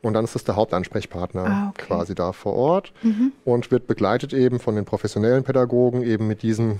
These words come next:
Speaker 1: Stundenanteil etwa.
Speaker 2: Genau. Und die sind dann, oder der Standort, ähm, Initiator ist dann auch Ansprechpartner für Schulen und Jugendamt, das habe ich vorher
Speaker 1: Ja, und wir auch. Das
Speaker 2: Ihr
Speaker 1: muss man
Speaker 2: auch.
Speaker 1: einfach gucken, wie, wie fit die
Speaker 2: Mhm.
Speaker 1: sind. Also es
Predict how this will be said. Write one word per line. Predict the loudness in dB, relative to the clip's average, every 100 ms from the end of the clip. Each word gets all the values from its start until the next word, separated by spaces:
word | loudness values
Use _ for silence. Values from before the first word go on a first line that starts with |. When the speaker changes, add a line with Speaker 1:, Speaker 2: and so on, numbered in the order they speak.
| -8
Speaker 1:
Stundenanteil | 0 0 2 -2 -4 -4 -6 -6
etwa. | -8 -10 -10 0
Speaker 2:
Genau. | 2 4 0 -4 -8 -20 -20 -20 0
Und | 0 0 _ 2
die | 2
sind | 4 2 4
dann, | 2
oder | 2 0
der | 0 0 0
Standort, | -4 -4 0 0 0 -4 -8 -18 -20 _ _
ähm, | -2 0 0 0 -2 -4 -10 _
Initiator | 2 2 2 0 0 0 0 -2 -4
ist | -2
dann | -2 0
auch | -4 -6
Ansprechpartner | -4 -4 -4 -6 -6 -4 -4 -4
für | -2
Schulen | -6 0 2 2
und | 2 -2 -2
Jugendamt, | -2 -2 -2 -2 -2
das | -4 -4
habe | -6
ich | -4
vorher | -4 -2 -4 -8 -20 -20 _
Speaker 1:
Ja, | 0
und | 4 4 2 2
wir | 4 4
auch. | 2 2
Das | 4
Speaker 2:
Ihr | 4
Speaker 1:
muss | 4
man | 2
Speaker 2:
auch. | 2
Speaker 1:
einfach | 0 0
gucken, | -2 0 -2 0
wie, | 0 0
wie | 0
fit | 0 2
die | 2
Speaker 2:
Mhm. |
Speaker 1:
sind. | 4 2 2
Also | 0 0
es | -4